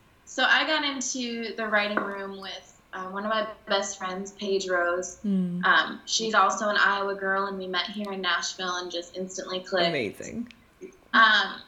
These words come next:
Speaker 1: but we both got into the writing room, and contrary to how a lot of times it works with co-writing, we didn't know what we wanted to write. We were just
Speaker 2: Mm.
Speaker 1: like,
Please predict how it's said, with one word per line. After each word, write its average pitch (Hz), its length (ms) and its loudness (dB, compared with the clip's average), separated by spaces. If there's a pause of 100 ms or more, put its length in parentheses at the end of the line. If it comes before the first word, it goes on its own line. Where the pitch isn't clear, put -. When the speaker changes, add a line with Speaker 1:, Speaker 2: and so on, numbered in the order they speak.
Speaker 1:
but 247 140 2
we 247 100 2
both 285 240 2
got 330 160 2
into 277 180 -4
the 254 100 -6
writing 226 300 -2
room, 208 260 -6 (120)
and 202 420 -8 (260)
contrary 277 640 2
to 233 80 -2
how 208 360 2 (120)
a 208 100 -4
lot 196 180 0
of 196 60 -4
times 226 320 -6
it 214 100 -10
works 214 400 -4
with 220 200 -10
co-writing, 220 640 -2
we 214 140 -6
didn't 233 300 -4
know 190 160 -2
what 185 200 2
we 196 120 0
wanted 180 340 -4
to 185 160 -6
write. 170 360 -6
We 180 60 -8
were 175 120 -4
just 208 220 4
Speaker 2:
Mm. - 40 4
Speaker 1:
like, 185 300 2